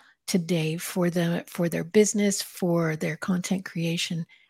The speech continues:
uh, to, to help them to grow online in their presence or,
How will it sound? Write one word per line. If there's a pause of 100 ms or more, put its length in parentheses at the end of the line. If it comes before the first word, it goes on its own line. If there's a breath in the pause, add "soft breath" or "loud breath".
(140)
uh,
to,
to
help
them
to
grow (420 soft breath)
online
in
their
presence
or,